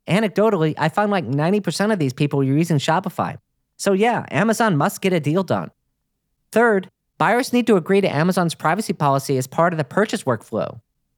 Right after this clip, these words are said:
This is not just about fast delivery then, which is actually, the delivery was great.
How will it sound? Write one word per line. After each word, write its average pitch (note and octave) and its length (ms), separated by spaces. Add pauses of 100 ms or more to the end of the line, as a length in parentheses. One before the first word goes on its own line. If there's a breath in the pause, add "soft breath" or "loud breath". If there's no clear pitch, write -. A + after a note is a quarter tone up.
(160)
This - 160
is C4 80
not G3 320
just G#3 260
about E3+ 300
fast D#3 260
delivery F#3+ 380
then, G2+ 360 (140)
which D3+ 160
is F#3 140
actually, F#3+ 320
the C#3 160
delivery A3+ 400
was D3 180
great. G3+ 360